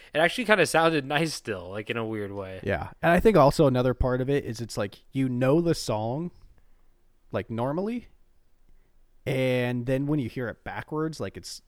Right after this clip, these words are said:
Speaker 2: you know, very, very, like, bone chilling.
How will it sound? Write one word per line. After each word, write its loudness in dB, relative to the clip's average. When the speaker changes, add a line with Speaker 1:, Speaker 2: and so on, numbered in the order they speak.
Speaker 2:
you -14
know, -12
very, -8
very, -10
like, -12
bone -8
chilling. -6